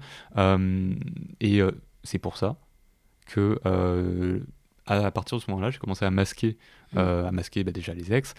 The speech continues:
Speaker 1: et masquer, euh, masquer en début de relation les gens avec qui je suis, parce que il y a aussi un autre truc que j'ai compris. Quand tu veux trouver un truc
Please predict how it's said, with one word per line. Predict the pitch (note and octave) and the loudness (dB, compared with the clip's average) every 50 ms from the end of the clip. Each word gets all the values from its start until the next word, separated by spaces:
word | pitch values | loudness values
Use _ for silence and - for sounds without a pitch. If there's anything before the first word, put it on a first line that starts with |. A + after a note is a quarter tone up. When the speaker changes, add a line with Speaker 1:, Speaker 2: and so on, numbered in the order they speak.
| - - - - | -20 -20 -14 -6
Speaker 1:
et | - | -2
masquer, | F#2+ F2+ F2+ - - - A2+ A#2 B2+ B2 - | 0 0 0 -2 0 2 2 4 4 2 2
euh, | G2+ F#2+ F#2 F#2 F2+ F2+ F2+ F2+ F2+ - - _ _ _ _ _ _ _ _ - - A#2 | 2 2 2 2 0 -2 -4 -6 -8 -10 -14 _ _ _ _ _ _ _ _ -8 -4 -4
masquer | G2+ - - - A2 A#2+ B2+ - | -4 -2 0 0 0 0 0 -2
en | A#2 | -4
début | B2 G#2+ F2+ G#2 | -6 -4 -6 -6
de | G2 | -4
relation | - G#2 G2+ G2 F#2+ - - - A2 B2 B2+ A#2 | 0 0 0 0 -2 -6 -6 -4 -2 0 0 0
les | G2 | 0
gens | F2 G#2+ G#2+ | 2 2 2
avec | G#2 F#2+ F2+ - | 2 0 -2 -2
qui | - - | -8 -10
je | - | -10
suis, | - - G#2+ B2 C#3 - - - - - - - _ - _ | -4 -2 -2 -2 -2 -4 -10 -20 -20 -20 -20 -20 _ -4 _
parce | - G2 - - | 0 0 0 0
que | - G2 G2 A#2 C#3 - - - - - _ _ | 0 0 0 0 -2 -10 -18 -20 -20 -20 _ _
il | - G#2+ | -2 -2
y | |
a | F2 | -2
aussi | F#2 - - C3 | -2 0 -2 0
un | A2 | 0
autre | G2+ - | 0 -2
truc | - - G#2+ | -4 -8 -4
que | - G#2+ F#2+ | -2 0 0
j'ai | F#2 - | 0 0
compris. | - F#2+ - - C3 C#3+ - - _ _ _ _ _ - - _ _ _ _ | -2 -6 -4 -4 -8 -8 -8 -16 _ _ _ _ _ -20 -20 _ _ _ _
Quand | - G#2+ | 0 0
tu | - - G#2+ | 0 0 0
veux | G#2+ C3 C#3+ | 0 0 -2
trouver | C#3 - - E3 D#3+ C#3 C#3 | -2 -2 -2 0 2 2 2
un | B2 G#2+ | 2 0
truc | - - - G2+ - - - _ | -2 -4 -10 -14 -14 -14 -20 _